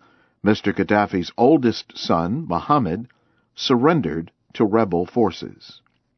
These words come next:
Earlier, rebel forces captured a military base twenty-seven kilometers west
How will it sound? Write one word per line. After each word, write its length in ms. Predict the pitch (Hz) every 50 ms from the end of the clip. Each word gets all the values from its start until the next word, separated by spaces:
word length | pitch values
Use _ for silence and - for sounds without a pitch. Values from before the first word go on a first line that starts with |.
| _ _ _ _ _ _ _ _ _ _ _ _ _ _
Earlier, 520 | - 143 156 151 131 117 113 117 143 165 - _ _ _ _ _ _ _ _ _ _ _ -
rebel 320 | 101 123 131 120 123 127
forces 580 | 120 - 135 123 117 107 - - 131 151 165 -
captured 520 | - - 135 131 127 - - 131 120 98 -
a 80 | - 98
military 680 | 95 107 147 170 165 165 160 - 127 110 104 98 90
base 520 | 82 95 98 98 101 160 - - - - - _ _ _ _ _ _ _ _ _ _
twenty-seven 680 | - 139 151 - - 143 - - 147 135 123 135 127 123
kilometers 800 | - - 147 131 127 117 110 110 107 - 110 107 107 101 - - _ _ _ _ _ _ _
west 500 | 104 113 120 107 92 - - - -